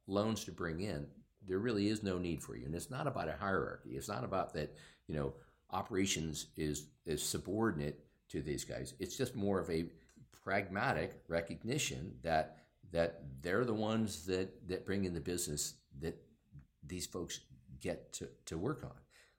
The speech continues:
Sometimes I even break it down to when I'm, you know, 'cause we have an orientation for all of our new folks, and sometimes I just get real simple. I say, you know, um, if you walk into, you know,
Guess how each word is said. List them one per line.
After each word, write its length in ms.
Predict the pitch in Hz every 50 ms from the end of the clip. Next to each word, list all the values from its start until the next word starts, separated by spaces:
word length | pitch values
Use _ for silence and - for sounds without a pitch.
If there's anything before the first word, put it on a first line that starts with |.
| _ -
Sometimes 420 | - - 107 101 120 113 101 101
I 100 | 95 82 78 -
even 240 | - 110 107 104 78
break 240 | 76 87 90 - 85
it 100 | - -
down 260 | 87 82 87 95 87
to 200 | 80 78 73 73 73
when 120 | 78 76 73
I'm, 140 | 71 76 - -
you 100 | - 76
know, 60 | 69 65
'cause 180 | - 80 80
we 140 | 101 101 98
have 120 | 90 80
an 60 | 82 78
orientation 580 | 76 80 78 73 - - 92 90 - - 69
for 140 | 67 - 67
all 200 | - - 101 107
of 80 | 98 80
our 240 | 78 73 71 67 - -
new 100 | 76 67
folks, 340 | 67 107 107 107 - - -
and 120 | 69 67 65 - -
sometimes 460 | - - 82 - - 90 80 73 -
I 80 | 82 73
just 220 | 71 85 78 -
get 140 | - 73 -
real 100 | 64 64
simple. 320 | - - - - - -
I 60 | 71 67
say, 320 | - - 80 76 76 - - - - - - - - _ _ -
you 60 | 98
know, 140 | 87 80 - - - - - _ _ _ - 85
um, 340 | 82 80 78 76 73 76 - - - - _ - - - - _ _ _ _ _ _ _ _ _ _ - -
if 140 | - - -
you 80 | 113 135
walk 300 | 139 131 127 113 - -
into, 520 | 107 98 87 - - 98 85 85 80 78 76 - - - - -
you 120 | - 95 80
know, 260 | 71 71 73 69